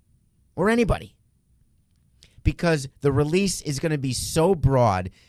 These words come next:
because the N F L was so worried. They're not letting Daniel Snyder or Mark Davis do any sort of agreement with anybody without such a release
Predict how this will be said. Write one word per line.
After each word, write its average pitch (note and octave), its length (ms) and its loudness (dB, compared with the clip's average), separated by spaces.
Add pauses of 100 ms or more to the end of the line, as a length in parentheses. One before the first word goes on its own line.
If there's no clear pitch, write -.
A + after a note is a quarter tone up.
because C3+ 320 -4
the C3+ 200 -6
N C#3+ 160 -4
F D3+ 240 -2
L C3+ 260 -2
was B2 200 -2
so C#3+ 380 0
worried. B2+ 600 -2 (960)
They're E3+ 240 2
not F3+ 320 -2
letting B2 540 -2 (540)
Daniel C3+ 400 -2
Snyder G#2 640 -4 (560)
or A#2 180 -2
Mark B2 400 0
Davis A2 480 -2 (200)
do B2+ 240 0
any G3 280 -2
sort D3+ 420 0
of C3 120 -2
agreement C#3+ 480 -4
with B2+ 160 -8 (100)
anybody B2 600 -4 (160)
without C3 360 -2
such - 300 -6
a G#2 60 -6
release F2 560 -10